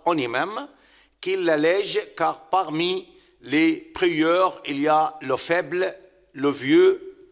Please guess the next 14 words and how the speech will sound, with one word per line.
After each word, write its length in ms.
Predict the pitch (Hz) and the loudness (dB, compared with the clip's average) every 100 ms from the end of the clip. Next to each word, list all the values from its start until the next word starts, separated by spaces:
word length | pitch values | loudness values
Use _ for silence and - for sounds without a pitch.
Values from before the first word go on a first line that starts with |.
| - | 0
et 100 | 180 | 0
l'obsédé 640 | 180 180 - 143 143 156 | 0 -6 -8 -6 -2 -4
par 260 | 151 151 131 | -2 -4 -4
n'importe 380 | 135 160 - - | -8 -10 -16 -10
quel 140 | 143 | -8
besoin. » 400 | 139 160 160 113 - - - - - _ | -6 -2 -2 -4 -10 -20 -20 -20 -20 _
L'islam 400 | 123 139 - 226 - | -4 -2 -2 -4 -2
considère 440 | 170 143 143 175 | -6 -6 -6 -6
bien 460 | 151 170 196 220 220 - | -2 -2 0 -2 -4 -8
le 280 | 143 165 190 | -6 -2 -2
notable 640 | 175 175 160 147 131 113 - - | -2 0 0 0 -6 -12 -10 0
et 240 | 175 151 | 2 2
nous 240 | 143 160 131 | -2 -6 -8
exhorte 560 | 101 147 185 - - | -2 0 0 -4 -8